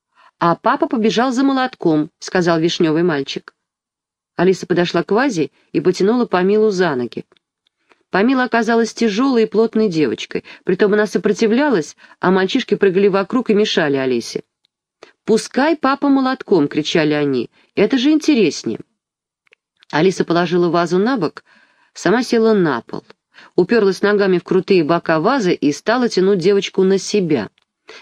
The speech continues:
Мальчишкам это понравилось, и они вцепились в Алису, как в сказке о репке.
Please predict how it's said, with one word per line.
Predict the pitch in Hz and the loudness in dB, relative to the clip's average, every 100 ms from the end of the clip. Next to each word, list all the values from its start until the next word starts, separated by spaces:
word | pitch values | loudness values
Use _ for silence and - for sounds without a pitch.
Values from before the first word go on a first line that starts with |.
| - | -4
Мальчишкам | 170 170 190 185 | -2 0 -2 0
это | 180 - | 0 0
понравилось, | 196 202 151 113 87 - - | 0 2 0 -2 -8 -6 -2
и | |
они | 156 190 | 0 0
вцепились | 196 170 - 180 - | 0 -2 0 0 0
в | 156 | -2
Алису, | 165 240 - - - - _ _ | 0 0 0 -2 -2 -16 _ _
как | - - | -4 -4
в | |
сказке | - - 214 - - - | -10 -2 -2 0 -2 -2
о | 175 185 | 0 2
репке. | 180 127 - - | 2 0 -8 -18